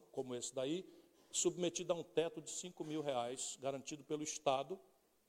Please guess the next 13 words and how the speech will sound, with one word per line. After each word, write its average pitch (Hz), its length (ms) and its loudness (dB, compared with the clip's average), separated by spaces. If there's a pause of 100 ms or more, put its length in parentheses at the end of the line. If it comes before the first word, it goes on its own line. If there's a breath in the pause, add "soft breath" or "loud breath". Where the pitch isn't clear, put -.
(300)
em 180 140 4
direção 170 500 2
a - 20 -4
uma 170 160 -2
previdência 156 600 4
única 165 420 2
para 160 160 2
todo 190 380 8
mundo, 156 340 -2
setor 135 340 -2
público, 156 280 -4
setor 160 260 -2
privado. 110 400 -2